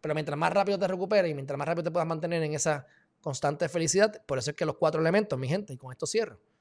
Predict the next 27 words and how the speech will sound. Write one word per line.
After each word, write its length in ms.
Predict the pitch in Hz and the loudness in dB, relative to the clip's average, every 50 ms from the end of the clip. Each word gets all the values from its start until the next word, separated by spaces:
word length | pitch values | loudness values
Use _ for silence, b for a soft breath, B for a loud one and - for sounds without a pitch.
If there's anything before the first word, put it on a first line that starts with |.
| _ _ _ _ | _ _ _ _
todos 260 | - 143 156 180 202 214 | 4 6 8 10 10 10
los 160 | 208 190 165 | 8 6 4
días 300 | 233 240 220 151 110 - - _ _ _ _ _ _ _ _ _ _ _ _ _ _ _ _ _ _ _ _ | 4 4 4 4 4 0 -10 _ _ _ _ _ _ _ _ _ _ _ _ _ _ _ _ _ _ _ _
den 160 | - 135 143 | -2 0 2
gracias, 400 | 151 147 160 170 - 143 117 - _ _ _ _ _ _ _ - | 6 6 6 6 4 2 -8 -12 _ _ _ _ _ _ _ -2
todos 240 | - 143 156 170 180 | 2 4 6 8 6
los 140 | 185 156 | 6 6
días 360 | 143 180 190 190 160 131 113 - _ - | 6 4 4 4 4 2 0 -8 _ -10
ejerciten 480 | - 120 131 135 - - 160 165 160 143 | -6 -4 -4 -4 -2 -4 -4 -4 -6 -6
su 140 | 131 151 143 | -6 -4 0
cuerpo, 360 | 151 170 160 160 - 104 87 _ | 0 0 0 -2 -8 -16 -14 _
todos 240 | - 139 139 147 160 | -4 0 2 2 2
los 100 | 165 147 | 2 2
días 260 | 143 165 170 175 147 - | 2 2 2 2 2 2
calmen 220 | - 139 143 147 147 | 0 0 0 0 -2
su 160 | - 165 151 | -4 -4 -2
mente 240 | 151 160 165 - 147 | -2 -2 -2 -4 -6
a 20 | |
través 240 | 123 131 127 131 135 | -4 -4 -4 -2 -2
de 60 | 143 | -2
la 100 | 147 143 | -2 -2
meditación, 460 | 143 143 143 135 143 127 143 160 160 | -2 -4 -4 -4 -4 -4 -4 -4 -4
de 60 | 151 131 | -6 -6
alguna 240 | 127 139 143 147 | -10 -10 -16 -16
forma 280 | - - 165 160 151 139 | -14 -12 -10 -8 -8 -8
de 60 | 131 | -8
meditación 500 | 127 127 127 120 131 135 135 143 143 151 | -10 -14 -12 -8 -6 -8 -8 -8 -14 -20